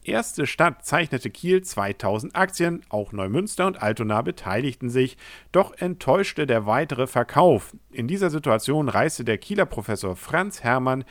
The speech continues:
Hegewisch zum dänischen König, legte ihm Pläne und Berechnungen vor und schmeichelte ihm. Und wie hat man ihm geschmeichelt? Genau so, nämlich so heißt es hier weiter: „Wenn die Eisenbahn zustande käme“, so sagte man ihm,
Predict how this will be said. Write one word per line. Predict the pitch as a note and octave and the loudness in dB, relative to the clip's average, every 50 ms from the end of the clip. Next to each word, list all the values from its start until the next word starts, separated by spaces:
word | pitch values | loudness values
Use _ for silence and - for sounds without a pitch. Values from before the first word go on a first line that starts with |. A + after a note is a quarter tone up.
| - - - | -16 -20 -6
Hegewisch | - D3+ F#3 G#3+ E3+ D3+ A#2 B2 G#2+ F#2 - - | 0 2 2 4 2 2 2 2 2 2 0 -4
zum | - - F3 G3 G3+ - | -4 -2 -2 -2 -2 -2
dänischen | - G#2+ G2 G2+ G2+ - - F#3 | -4 -4 -4 -4 -6 -8 -8 -8
König, | - - A#2+ C#3+ C#3+ C3 C3 C3 - - - - - - | -4 -2 0 0 0 0 -2 -2 -6 -10 -20 -20 -16 -8
legte | - A2 B2+ C3+ A#2 - A2 | -4 -2 -2 -2 -4 -6 -8
ihm | G2 F#2+ F#2 | -10 -10 -8
Pläne | - B2+ C3 E3+ F#3+ F#3+ F#3 E3+ | -6 -2 0 2 2 2 2 0
und | - - G3+ A3+ G#3+ - | -2 -2 -2 -4 0 0
Berechnungen | B2 G#2+ F#2+ A2 C3 - - A#2 A#2 A#2+ B2 A#2 | 2 2 2 2 0 -2 -2 -2 0 0 0 -2
vor | - - G#2+ G#2 G#2+ - | -2 -2 0 0 0 0
und | - F#2+ G2+ - | -2 -4 -6 -6
schmeichelte | - - - F2 F2 F#2 F#2+ A#2 F3+ F#3+ - D3 C3 - A#2+ | -10 -10 -10 -10 -8 -2 0 2 2 2 4 2 2 2 0
ihm. | A2 F2 A#2+ A2 G2+ F2+ E2 - - - _ | -2 -2 -2 -2 -4 -4 -8 -12 -16 -20 _
Und | - C3+ A2+ G#2 F2+ F#2 | -2 -2 -2 -2 -2 -6
wie | G2 C3 - D#3 | -6 -6 -4 -2
hat | C#3 - - C#3 | -4 -2 -2 -2
man | C3 - | -2 -2
ihm | A#2+ B2+ | -2 -2
geschmeichelt? | B2 A#2 - - A2 A2+ A#2 - A#2+ G#2+ G#2 G2 - - - | -2 -2 0 0 0 0 0 0 2 2 2 0 -4 -10 -14
Genau | - - G2 F#2 F#2+ F2+ F#2 F#2 | -8 -6 -6 -4 -2 -2 -4 -2
so, | F2+ G#2 D3 G3 A3+ G#3+ - - | 0 2 4 4 4 2 -2 -6
nämlich | A2 A2 A2+ G#2+ G2 - | -6 -4 -4 -4 -6 -6
so | - A#2 A2+ | -4 -2 -2
heißt | G#2+ B2 - - - | 0 -2 -2 -4 -6
es | G2 G2 | -6 -6
hier | F#2+ F2 | -4 0
weiter: | F#2 A#2 F3 - E3 D3+ C#3 - - - - - - - | 0 0 2 2 0 0 0 -2 -6 -14 -20 -20 -8 -4
„Wenn | B2 G3+ G#3+ F3+ | -4 -2 -2 -4
die | D3 C#3 - - - | -6 -10 -10 -6 -2
Eisenbahn | D#3 A#3 A#3+ A3 - C#3 A#2 B2 B2+ D3 C#3+ | -2 -2 0 -2 -4 0 2 2 2 2 0
zustande | - G#2 - - - D#3 G3 G3 D3 A2+ | -4 -6 -2 0 0 0 2 2 0 0
käme“, | - - G#2+ G2+ A2 A#2 E3 G#3+ A#3 - | 0 2 2 4 4 4 4 2 0 -2
so | - G#2 F#2 F#2 | -4 -6 -6 -2
sagte | F#2 F#2+ G#2 B2 - - | 0 0 0 0 0 -2
man | B2 C3 C3+ D3+ | 0 0 0 0
ihm, | E3 E3 F#3+ G3+ F3+ | 0 0 0 -2 -4